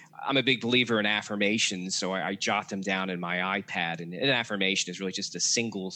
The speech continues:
sentence on what I wanna do, whether it's related to my mental or physical health, or related to my career, or related to things I wanna do with my family, or things I wanna do with my website,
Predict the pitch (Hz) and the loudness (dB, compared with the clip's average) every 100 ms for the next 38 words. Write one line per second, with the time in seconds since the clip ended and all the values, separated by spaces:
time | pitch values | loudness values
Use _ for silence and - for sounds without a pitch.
0 | - - - - - 101 104 92 87 - | -12 -8 -6 -4 0 0 -2 -4 -4 -2
1 | 85 82 - - - _ 87 98 104 98 | -4 -10 -16 -20 -20 _ -4 2 4 2
2 | 92 92 87 - 98 92 82 85 87 87 | 2 0 -2 0 0 0 0 -4 -4 -4
3 | - 92 92 90 85 90 85 87 90 95 | -6 -2 -2 -2 -6 -8 -8 -4 -4 -4
4 | - 85 85 80 - 90 - 85 82 85 | -6 -8 -8 -8 -8 -8 -8 -10 -10 -8
5 | 78 - 82 85 85 85 80 - 82 80 | -8 -10 -10 -8 -6 -8 -8 -10 -10 -10
6 | 78 - 87 92 85 80 73 78 82 87 | -12 -16 -10 -8 -6 -8 -10 -12 -8 -6
7 | 87 82 90 98 92 87 85 85 82 87 | -8 -10 -10 -8 -6 -6 -8 -10 -12 -10
8 | 85 - 80 80 - 87 85 82 78 69 | -10 -8 -12 -10 -8 -6 -6 -8 -10 -12
9 | - 92 87 - 78 85 80 87 80 80 | -10 -10 -8 -10 -12 -12 -12 -10 -10 -10
10 | - 76 71 87 80 - 73 67 | -12 -10 -4 -2 -2 -6 -6 -8